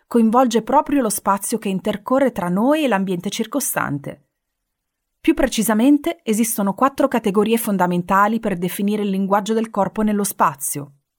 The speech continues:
Spazio pubblico, spazio sociale, spazio personale, spazio intimo. Pensa a queste quattro categorie di spazio come a dei cerchi concentrici, partendo da te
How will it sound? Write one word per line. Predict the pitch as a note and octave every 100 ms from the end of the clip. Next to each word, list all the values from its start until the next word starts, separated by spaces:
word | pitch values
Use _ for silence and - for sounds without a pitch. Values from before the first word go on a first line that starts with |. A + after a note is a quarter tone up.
| _ _ _ _ _ _ _
Spazio | - - C#4 C#4+ E4
pubblico, | E4 C#4 F3 D#3+ D#3+ D3+ - _ _ _ _ -
spazio | - A3 G#3 F#3+
sociale, | - E3 - D#3 A3+ E4 - _ _ _ _ _ _
spazio | - - C#4+ C#4 - G3
personale, | B3 D4 - F#3 D#3+ E3 A3 - _ _ _ _
spazio | - - D4 C#4+ - E4
intimo. | F3 C#3+ D#3+ D3+ C#3+ - _ _ _ _ _ _ _ _ _ -
Pensa | F4+ F4 A#3+
a |
queste | G#3 F#3+ - G3
quattro | G#3 A3 G#3
categorie | F#3 F#3+ G3 G3 F3
di |
spazio | F3 - F#3+ A3 - A#3+ A3+
come | A#3 B3 B3+
a | A3+
dei | A#3+
cerchi | - B3 - B3
concentrici, | A3+ G3 - D#3 D3 - C#3 C#3+ - _ _ _
partendo | G#3 G3+ G#3+ G3
da | F3
te | D#3+ E3+ D4